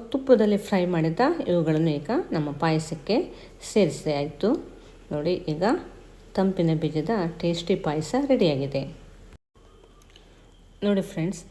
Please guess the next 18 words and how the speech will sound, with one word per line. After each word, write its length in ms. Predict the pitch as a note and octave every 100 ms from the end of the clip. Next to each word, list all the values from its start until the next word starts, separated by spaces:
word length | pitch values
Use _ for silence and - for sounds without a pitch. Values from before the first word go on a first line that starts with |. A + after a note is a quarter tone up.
| - -
ತಂಪಿನ 340 | B3 C4+ C4 A#3
ಬೀಜದ 260 | G#3+ G3 F3+
ಪಾಯಸವನ್ನು 540 | F3 D#3+ D#3+ E3 F3+ G3+ F3+
ಬಿಸಿ 220 | A#3 -
ಇರುವಾಗ 280 | A#3+ F#3 E3+ E3
ತಿಂದರೆ 220 | D#3 F3+
ಚೆನ್ನಾಗಿರುವುದಿಲ್ಲ, 680 | G3+ E3+ D#3 D3 D3 D3 E3 F#3 - - - -
ಅದು 220 | E3 B3+ - - - - - - -
ತಣ್ಣಗಾಗಬೇಕು, 760 | C4 C4 F#3+ D3 D3 D#3+ - E3+ - - - -
ಬಿಸಿ 240 | G3+ A3 C4
ಆರಬೇಕು. 540 | G#3+ E3+ D#3 D#3 - - - -
ಇಲ್ಲಾಂದರೆ 360 | A#3+ A#3+ A#3+ A#3
ನೀವು 220 | A3 A3+
ಫ್ರಿಜ್ಜಲ್ಲಿ 480 | C4 - A3 C4 B3+
ಇಟ್ಟು 180 | A#3+ A3+
ತಿಂದರೆ 320 | G3+ G3 C#4
ಇನ್ನೂ 280 | C#4 A3+ C#4+
ಚೆನ್ನಾಗಾಗುತ್ತೆ. 720 | C4+ F#3+ D#3+ D3 D3 -